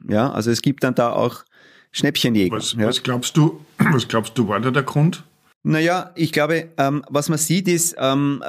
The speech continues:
Speaker 1: da müssen wir dann im zweiten Teil vielleicht auch unseres Gesprächs dann näher drauf eingehen. Man muss sagen, was sind die wirtschaftlichen Auswirkungen kurz- und mittelfristig? Welche Relevanz hat es ökonomisch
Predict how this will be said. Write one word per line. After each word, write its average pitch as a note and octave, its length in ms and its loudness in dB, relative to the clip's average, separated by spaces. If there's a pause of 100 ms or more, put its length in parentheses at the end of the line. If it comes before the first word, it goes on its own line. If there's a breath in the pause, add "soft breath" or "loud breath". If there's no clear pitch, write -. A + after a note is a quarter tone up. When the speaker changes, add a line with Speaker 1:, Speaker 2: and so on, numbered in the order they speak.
Speaker 1:
da C3+ 120 0
müssen D#3 180 0
wir C#3+ 60 0
dann C3+ 220 0
im C3+ 200 -2
zweiten A#2+ 360 -2
Teil A#2+ 180 2
vielleicht B2+ 260 -2
auch A#2 80 0
unseres C3 380 0
Gesprächs A#2+ 460 0
dann A#2+ 120 2
näher A#2 140 2
drauf A#2+ 220 -4
eingehen. A2 420 0
Man A#2+ 160 0
muss C#3+ 120 -2
sagen, C3 280 -2 (840)
was B2+ 160 0
sind C3 160 0
die A#2+ 100 2
wirtschaftlichen C3+ 580 0
Auswirkungen D3+ 800 0
kurz- C#3 260 0
und C3+ 120 -2
mittelfristig? D#3 680 -2
Welche B2 320 0
Relevanz A#2+ 520 0
hat C3+ 160 -2
es C3 120 -4
ökonomisch B2 760 0